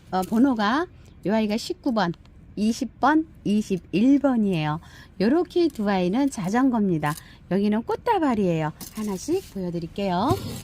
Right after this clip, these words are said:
여기 십구 번, 여기 바디 색상 보면 보라색입니다. 가격은 사만 사천 원이고요. 여기는 블랙이에요. 요런 자전거에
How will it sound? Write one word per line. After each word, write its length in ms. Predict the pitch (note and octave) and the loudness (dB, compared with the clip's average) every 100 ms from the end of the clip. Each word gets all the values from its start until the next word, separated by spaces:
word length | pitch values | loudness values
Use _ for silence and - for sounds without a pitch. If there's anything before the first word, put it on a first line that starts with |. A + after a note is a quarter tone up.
| - | -4
여기 140 | E3 | -2
십구 360 | G3+ F4+ - D4 | -2 -4 -2 0
번, 200 | G3 C#3+ - - - - | 0 -2 -8 -20 -20 -6
여기 260 | F3 F3 E3+ | -4 -2 -4
바디 320 | - A#3+ D4 | -4 -2 0
색상 380 | D4+ - B3 G#3+ | -2 -4 -4 -2
보면 280 | G#3 C#4+ C4+ | 0 0 0
보라색입니다. 880 | F#3 G3 C#4+ E4+ C#4+ A3 E3+ D3+ - - - | 0 0 0 0 2 0 0 -2 -8 -18 -20
가격은 460 | - G3 A3+ A3 A#3+ | -10 -4 -2 -2 -4
사만 360 | C#4+ D4+ D4+ | -2 0 2
사천 360 | C#4 F#4 G4 E4 | 0 -4 2 2
원이고요. 500 | B3 G3 F#3+ C#4+ F4+ - - - | 2 0 0 0 -2 -6 -20 -6
여기는 280 | F3+ F3+ G3+ | -2 0 0
블랙이에요. 680 | A3 A3 A3 F3+ E3+ D#3 E3 - - - | 0 2 2 2 0 -2 -6 -10 -16 -4
요런 240 | E3+ B3 | 0 2
자전거에 560 | C4+ C4 B3 A3+ A3 | 2 2 0 0 0